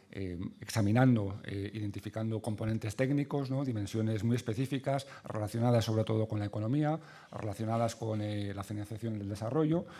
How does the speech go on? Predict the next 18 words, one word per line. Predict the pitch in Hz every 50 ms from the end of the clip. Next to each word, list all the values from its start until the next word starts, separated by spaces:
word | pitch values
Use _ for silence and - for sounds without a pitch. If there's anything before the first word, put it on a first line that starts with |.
| - - - - - - - - -
eh, | - 113 110 110
pero | - 120 117 113 120 117 117
a | 120
mí | 131 139
me | 147 156
gustaría | 139 139 - - 135 127 135 135 131
dar | 127 135 135 135
una, | 135 131 131 123 120 123 117 113 113 - -
una, | 120 123 123 120 120 117 113 113 110 110 110 - - - _ - 87 -
digamos, | 113 101 110 110 117 120 123 120 -
una, | 120 117 117 113 110 107
una | 104 107 113 - 135 131 131
visión | 131 123 - 139 135 139 139 - -
más | 117 110 104 127
amplia, | 120 113 101 - 92 95 95
más | 101 117 120 -
general, | - - 123 110 110 104 104 98 85 85
¿no? | 92 117 160